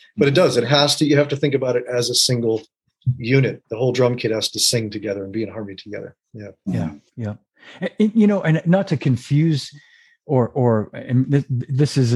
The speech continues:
Speaker 2: is not, uh, 'cause I can, I agree completely. And I, and I, I see what, what Charles is saying as well, but
Speaker 1: Mm-hmm.
Speaker 2: I've always looked at Charlie's kit almost like a,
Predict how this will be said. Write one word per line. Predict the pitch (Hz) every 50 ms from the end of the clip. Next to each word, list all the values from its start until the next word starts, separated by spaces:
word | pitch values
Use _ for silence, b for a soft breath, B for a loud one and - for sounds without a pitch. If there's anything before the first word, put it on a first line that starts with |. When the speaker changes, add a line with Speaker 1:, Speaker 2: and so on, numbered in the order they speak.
| 123
Speaker 2:
is | - 135 123 117 120
not, | 131 131 127 127 123 - -
uh, | 120 110 107 101 98 - _ _ _ _
'cause | - 147
I | 143 143
can, | 127 - 143 135 - -
I | 135 135
agree | 127 117 135 143 131
completely. | - 123 113 - - 135 135 131 123 110 107 101
And | 101 104
I, | 107
and | 104 117 110 110
I, | 104 107 104 107 -
I | 110 104 101
see | - - - 120
what, | 113 110 110 113 _
what | - 110 107 - -
Charles | - - 117 117 120 120 113 98
is | 117 98 -
saying | - 117 110 107 104
as | 98 95
well, | 117 127 131 127
but | 107 107 143
Speaker 1:
Mm-hmm. | 156 143 B B B B B
Speaker 2:
I've | 147 165
always | 190 156 143 127 127
looked | 143 - -
at | 127 117
Charlie's | - - 131 127 127 131 127 120 113 -
kit | - - - - 143 135 131 _ _ B B B B B
almost | - 131 127 131 127 123 - - 123
like | 120 113 107 -
a, | 113 107 104 101